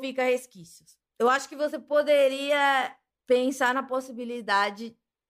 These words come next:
de fazer um tratamento medicamentoso também com a terapia. Mas eu tenho ansiedade e depressão, já tive algumas depressões na vida, tenho uma ansiedade constante também. E a gente,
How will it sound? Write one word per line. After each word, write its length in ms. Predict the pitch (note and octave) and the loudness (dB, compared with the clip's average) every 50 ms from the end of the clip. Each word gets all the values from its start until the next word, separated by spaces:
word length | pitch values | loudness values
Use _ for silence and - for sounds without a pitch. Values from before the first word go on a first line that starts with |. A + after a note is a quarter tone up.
| _ | _
de 180 | G3 G3 G#3+ A3 | _ -14 -14 -8
fazer 240 | A3 A#3 A3 G3 A3+ | -4 -4 -2 -2 -2
um 80 | A3+ | -4
tratamento 400 | A3 G#3 G#3 A3 G#3+ G#3+ A3 A3 | -4 -6 -6 -4 -4 -4 -4 -2
medicamentoso 760 | A3+ A3 G#3 - - - A#3+ A#3 A#3+ A#3+ A#3+ A#3 A#3 A3+ A#3 | -4 -6 -6 -6 -10 -8 -6 -6 -4 -2 0 0 0 0 -2
também 420 | - - B3 B3+ A#3+ A#3 A#3+ B3 B3 | 0 2 2 4 4 4 4 4 2
com 120 | B3 B3+ | 2 2
a 80 | B3 B3+ | 0 2
terapia. 640 | B3+ C4 B3 B3+ C4 C4 C4 A#3+ G#3 F#3 F3 E3+ _ _ _ _ _ _ _ _ _ - | 2 0 0 2 0 -2 -4 -10 -12 -12 -12 -14 _ _ _ _ _ _ _ _ _ -6
Mas 600 | A3 A3+ B3+ C#4+ D#4 E4 D#4 C4+ A3+ F#3 - - _ _ _ _ - | 0 2 4 4 4 2 2 -2 -6 -10 -16 -20 _ _ _ _ 2
eu 540 | G#3+ A#3+ C4+ C#4+ D4+ D#4+ D#4+ D#4+ D4 - _ _ _ _ | 4 4 6 6 4 2 0 -4 -8 -10 _ _ _ _
tenho 240 | - C#4+ C#4 C#4 C4+ | 0 0 2 2 2
ansiedade 600 | C4 C4+ C4 C4+ C4 A3+ A3+ A3+ A#3 B3 A#3 B3+ | 0 -2 0 0 0 0 2 0 0 0 -2 -6
e 20 | A#3 | -8
depressão, 720 | F#3 A#3+ A3+ A3+ A3+ A3+ A3 A3 - - G#3 F#3+ G#3 A3+ | -4 -4 -4 -4 -4 -6 -6 -6 -8 -8 -6 -6 -6 -6
já 120 | A#3+ A3+ A3 | -6 -6 -8
tive 280 | A3 A3+ G#3+ G3+ G#3+ F#3+ | -8 -10 -12 -12 -10 -4
algumas 400 | F3 F3+ F3 F3+ G#3 A3+ B3+ - | -2 -2 -2 -2 -4 -6 -6 -6
depressões 440 | - A#3+ - G#3 G#3+ - - F#3 F3 | -6 -10 -12 -12 -14 -12 -10 -10 -8
na 140 | F#3+ G3 F#3+ | -6 -8 -8
vida, 240 | F3+ F#3 G3 G3+ G#3 | -8 -8 -10 -10 -8
tenho 300 | - - G#3 G#3+ A#3 B3+ | -4 -4 -2 -2 0 -2
uma 140 | A#3+ A3+ | -2 -2
ansiedade 440 | G#3+ G#3 - G#3+ F#3 F#3 F#3 F#3 E3 | -4 -4 -6 -4 -2 -2 -2 -2 -4
constante 500 | - G#3 G3+ G3 - - G3+ G3 F#3 - | -8 -12 -12 -12 -10 -8 -8 -8 -8 -6
também. 460 | - G3+ G3+ G#3 G3 F#3+ G3 A3+ B3+ - _ _ _ _ _ _ _ _ _ _ _ _ - | -6 -6 -4 -2 -4 -4 -4 -4 -8 -10 _ _ _ _ _ _ _ _ _ _ _ _ -8
E 800 | A3+ A#3+ A#3+ B3 B3+ B3+ C4 C4 C4 C4 C4 C4 C4 B3+ C4 - _ _ _ _ _ _ _ _ _ _ _ _ _ _ _ _ _ _ - | -6 -4 -2 -2 -2 0 0 0 0 2 2 0 0 -2 -4 -10 _ _ _ _ _ _ _ _ _ _ _ _ _ _ _ _ _ _ 0
a 140 | A3 C4+ C#4+ | 0 0 0
gente, 560 | G#3 C4 C#4+ D4 E4+ F#4+ - - D4+ - | 0 -4 -4 -4 -4 -6 -10 -10 -12 -12